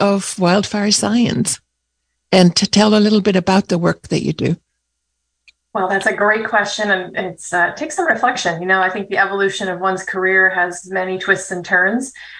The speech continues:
Speaker 2: Uh, so I am fortunate to work with the University of California in partnership with Humboldt and Del Norte counties, similar to positions that are in Mendocino, uh, as well. Um, it's called, the program's called Cooperative Extension, and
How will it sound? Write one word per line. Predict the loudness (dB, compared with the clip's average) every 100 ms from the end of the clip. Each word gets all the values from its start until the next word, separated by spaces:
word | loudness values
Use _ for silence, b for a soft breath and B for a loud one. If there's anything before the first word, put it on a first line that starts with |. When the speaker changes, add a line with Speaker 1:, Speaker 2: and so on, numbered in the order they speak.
| B
Speaker 2:
Uh, | -4
so | 0 2
I | 2 0
am | -2 -4
fortunate | -2 -4 -2 -4 -6
to | -6 -4
work | -2 -2 -2
with | -4 -4 -4
the |
University | -2 0 0 0 -2
of | -2
California | -2 -2 -2 -6 -6
in | -6 -4
partnership | -2 -2 -4 -4 -6 -4
with | -6 -8 -14 _ _
Humboldt | -2 0 0
and | 0
Del | 0 2
Norte | 0 0
counties, | 0 -2 -4 -10 -14
similar | -10 -6 -4 -4
to | -6
positions | -6 -2 -2 -2 -6 -2
that | -2
are | 0
in | -2 -4
Mendocino, | -6 -6 -8 -6 -4 -6 B B B B B -6
uh, | -4
as | -2 0
well. | 0 2 0
Um, | -2 -2 -4 -10 _ _ B B -8
it's | -6
called, | -2 -2 0
the | -2
program's | 0 0 -2
called | 0 -2
Cooperative | 0 0 0 -4
Extension, | -6 -4 -4 -4 -4 -4 -4
and | -4 -4 -4 -6 -8